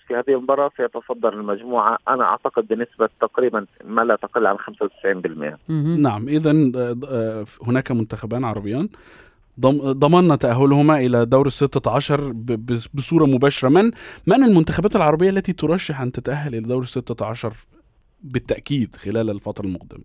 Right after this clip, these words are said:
Speaker 3: القادمة؟
Speaker 1: يعني بكل تأكيد إذا نظرنا للمجموعات، ربما المنتخب القطري بحكم عاملي الأرض والجمهور سيكون قريبًا جدًا من التأهل. المنتخب السوري رغم وقوعه في مجموعة صعبة أمام أستراليا وأوزباكستان، أعتقد بأن المنتخب السوري يمتلك،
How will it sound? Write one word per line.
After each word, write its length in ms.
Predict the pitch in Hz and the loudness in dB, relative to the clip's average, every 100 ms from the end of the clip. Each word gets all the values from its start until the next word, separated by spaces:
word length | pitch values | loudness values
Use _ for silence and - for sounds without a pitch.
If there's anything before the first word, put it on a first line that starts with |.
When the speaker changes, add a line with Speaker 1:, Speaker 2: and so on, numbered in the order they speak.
| - | -20
Speaker 3:
القادمة؟ 340 | 101 98 85 - _ _ _ _ _ _ _ _ _ _ _ _ 107 | -12 -12 -12 -16 _ _ _ _ _ _ _ _ _ _ _ _ 0
Speaker 1:
يعني 200 | 104 120 | 2 2
بكل 260 | 127 143 | 0 0
تأكيد 360 | 135 127 147 117 | -2 -2 -2 -2
إذا 260 | 113 120 | 2 2
نظرنا 520 | 98 110 117 139 135 120 | 0 -6 -4 -4 -4 -4
للمجموعات، 840 | 123 117 110 113 113 123 113 131 | -2 0 0 -4 -8 -6 -6 -4
ربما 320 | 120 117 120 110 | -4 -4 -4 -4
المنتخب 420 | 107 - - 107 | -8 -8 -6 -6
القطري 400 | 101 123 113 107 | -4 -4 -2 -4
بحكم 400 | 104 - - 98 | -6 -16 -8 -4
عاملي 340 | 101 107 113 | -2 0 0
الأرض 320 | - 104 104 | 0 -2 -2
والجمهور 500 | 101 98 104 110 117 - | -4 -4 -6 -4 -6 -4
سيكون 300 | 101 - 107 | -6 -4 -6
قريبًا 360 | 110 110 107 | -2 -2 -2
جدًا 360 | 98 95 98 98 | -6 -8 -6 -6
من 400 | 95 92 87 76 | -6 -10 -10 -10
التأهل. 580 | 82 - - - 123 127 | -6 -2 -2 -2 -4 -2
المنتخب 500 | 107 113 139 127 98 | -4 -6 -6 -6 -6
السوري 400 | - 131 107 95 | -2 -2 0 0
رغم 280 | 104 107 98 | -2 -4 -6
وقوعه 300 | - 113 98 | -2 -2 -2
في 160 | 101 | -6
مجموعة 380 | 95 90 107 92 - | -8 -6 -4 -2 0
صعبة 440 | 110 92 85 80 | -2 0 -2 -2
أمام 380 | 95 101 92 87 | -2 -6 -6 -12
أستراليا 460 | - - 98 104 92 | -12 -2 0 0 0
وأوزباكستان، 840 | 85 90 95 - 90 - 110 110 - _ - _ _ - | 0 -2 -6 -8 -10 -4 -2 -4 -10 _ -20 _ _ -6
أعتقد 380 | - - - 117 | -4 -2 -6 -2
بأن 180 | 113 113 | -2 0
المنتخب 520 | 104 104 - 107 95 | -4 -6 -6 -4 -2
السوري 600 | 87 65 - - 113 113 | -2 -4 -6 -2 0 0
يمتلك، 420 | 110 110 104 92 | -2 -4 -4 -4